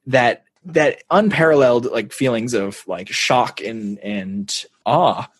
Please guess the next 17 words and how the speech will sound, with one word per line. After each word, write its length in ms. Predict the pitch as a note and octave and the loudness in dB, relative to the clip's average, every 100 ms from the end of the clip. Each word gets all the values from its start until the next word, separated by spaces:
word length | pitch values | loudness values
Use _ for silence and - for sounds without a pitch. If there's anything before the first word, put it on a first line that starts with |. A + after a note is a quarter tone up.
| _ | _
that 120 | C3 B2+ | -2 -2
I've 80 | C3 | 0
never 340 | E3 F3 C#3 - | 0 0 -2 -4
seen 340 | - A3+ A#3 | 0 2 2
on 120 | A2 | 2
stage. 320 | G2+ A2 F#2 G#2 | -2 -4 -4 -4
I've 100 | - | -4
seen 220 | D3 G2+ | -4 -4
great 260 | - D3+ | -2 -2
performances, 640 | - A2+ D3+ D3 C#3 A2 - | -2 -8 -6 -6 -4 -6 -6
but 100 | G2+ | -8
I 80 | |
feel 160 | B2 D3+ | -6 -6
like 140 | C3 - | -6 -8
we 60 | |
could 140 | G2+ A2 | -10 -4
really, 360 | A#2+ C3+ F2+ | 0 0 -2